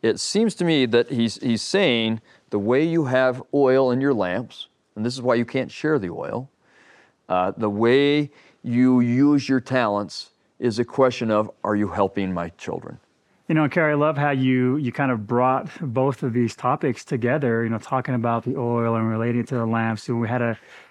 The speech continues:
Speaker 2: a President Faust actually spoke about this as well. And he said, "It is important that you have oil in your lamps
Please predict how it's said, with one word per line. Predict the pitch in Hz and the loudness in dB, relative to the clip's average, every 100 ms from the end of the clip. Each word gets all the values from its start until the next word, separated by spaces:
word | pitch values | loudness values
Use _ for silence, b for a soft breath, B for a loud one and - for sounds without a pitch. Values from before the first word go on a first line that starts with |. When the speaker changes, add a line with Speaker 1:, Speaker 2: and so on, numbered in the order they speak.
| B | B
Speaker 2:
a | 143 | -6
President | 123 156 135 | 0 2 2
Faust | 123 135 135 - | 2 2 2 0
actually | 123 113 117 | -2 -2 -8
spoke | - 127 113 | -2 -2 -2
about | 113 113 | -2 -2
this | 120 117 - | -2 -4 -2
as | 104 | -4
well. | 110 113 113 110 B B B B | -2 0 -2 -4 B B B B
And | - 127 123 113 | 0 2 2 2
he | 139 | 2
said, | - 143 131 131 131 | 2 4 4 4 2
"It | 160 | 0
is | 143 | 4
important | 135 120 - 160 170 | 2 2 2 2 4
that | 147 160 | 2 2
you | 131 139 | 2 2
have | 127 131 123 - | 4 2 0 -4
oil | 147 151 160 | 0 2 2
in | 175 143 | 2 0
your | 131 127 | 2 2
lamps | 117 127 123 120 - | 2 2 2 -2 -8